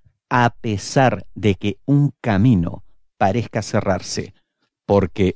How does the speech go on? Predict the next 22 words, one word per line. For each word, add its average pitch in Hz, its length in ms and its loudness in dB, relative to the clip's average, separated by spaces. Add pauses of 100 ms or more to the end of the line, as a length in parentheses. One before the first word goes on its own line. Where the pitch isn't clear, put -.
uno 123 360 6
nuevo 139 600 4
se - 340 2
abrirá. 87 640 0 (560)
Claro 120 640 4
que 107 340 -2
esto 104 680 0 (100)
costará 85 540 -2
esfuerzo, - 720 -2 (560)
¿m? 101 420 2
Y 92 160 -4
por 85 240 -2
eso 120 440 2 (100)
precisamente 101 1200 0
se - 220 -2
requiere 110 460 -2
que 117 420 0 (280)
el 92 220 2
entusiasmo 131 960 4 (200)
esté 123 500 0 (160)
al 127 260 2
tope. 92 540 0